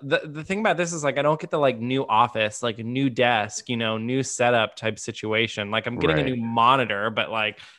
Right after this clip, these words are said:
Speaker 1: how exciting is that, you know?
Speaker 2: Yeah.
Speaker 1: So I feel like I just, like, I need to, like, be in a new place and surroundings and
Speaker 2: Yeah,
Speaker 1: find
Speaker 2: a lot
Speaker 1: something
Speaker 2: of the
Speaker 1: that
Speaker 2: excitement and anticipation of the first day of a new job is,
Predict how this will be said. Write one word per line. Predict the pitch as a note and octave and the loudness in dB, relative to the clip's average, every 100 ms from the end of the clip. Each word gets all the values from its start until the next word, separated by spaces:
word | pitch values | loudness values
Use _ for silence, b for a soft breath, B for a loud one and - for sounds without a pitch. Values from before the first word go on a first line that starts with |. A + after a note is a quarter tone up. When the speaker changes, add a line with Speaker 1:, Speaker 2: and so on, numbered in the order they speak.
| B | B
Speaker 1:
how | D3+ D3+ | 4 4
exciting | D3 - C3 C#3 C3 B2 | 2 0 4 4 2 0
is | A2 | 2
that, | B2 C#3 B2 A#2 | 4 4 4 2
you | B2+ C3 | -2 -2
know? | B2+ A#2+ C3+ D3+ | 0 2 2 0
Speaker 2:
Yeah. | D#3+ | -2
Speaker 1:
So | - D3 C3+ C3+ C3 b b b b - | -2 0 2 2 -2 b b b b -10
I | D#3+ | -6
feel | G3 | 0
like | G3+ F#3 | 2 2
I | F3 | -2
just, | D3 - | -6 -8
like, | C#3 B2 A#2 - _ _ _ C#3+ | -4 -4 -6 -14 _ _ _ -8
I | |
need | D3+ D#3+ D3+ | -6 -6 -8
to, | - C#3 | -8 -4
like, | B2 A2+ G#2+ _ _ _ _ _ _ _ _ _ | -2 -2 -6 _ _ _ _ _ _ _ _ _
be | C#3 C#3+ | -6 -4
in | C#3 | -4
a | |
new | B2+ A#2+ A#2 | -6 -8 -10
place | - - C#3+ C#3 C#3 C#3 - - - _ - | -14 -12 -8 -6 -8 -12 -18 -20 -20 _ -14
and | A#2+ A2+ A2+ | -10 -10 -12
surroundings | - A#2 B2 B2+ B2 A#2 A#2 A#2 A#2+ - | -10 -4 0 0 -2 -4 -4 -6 -10 -12
and | A2+ A2+ A#2+ _ b b b b | -12 -12 -16 _ b b b b
Speaker 2:
Yeah, | F#2 | 0
Speaker 1:
find | G#3+ G#3 | 0 2
Speaker 2:
a | C3+ | 4
lot | F3 F3+ | 4 4
Speaker 1:
something | D3+ | 4
Speaker 2:
of | |
the | C3+ | 4
Speaker 1:
that | A2 | 4
Speaker 2:
excitement | - A2 G2+ G2 G2 | 4 0 2 2 4
and | F#2 F#2 F2 - | 2 2 0 -2
anticipation | G2 F2 D#2+ D2+ E2+ D2+ F2 | -2 -2 -6 -2 -2 -2 -2
of | E2 D2 - | -4 -6 -8
the | G2+ | -8
first | - F2+ - | -4 -4 -2
day | E2+ | -4
of | D2+ | -4
a | |
new | D#2+ D#2 | -4 -4
job | D#2 D#2 - | -4 -6 -8
is, | D2+ C#2+ - - | -10 -6 -6 -8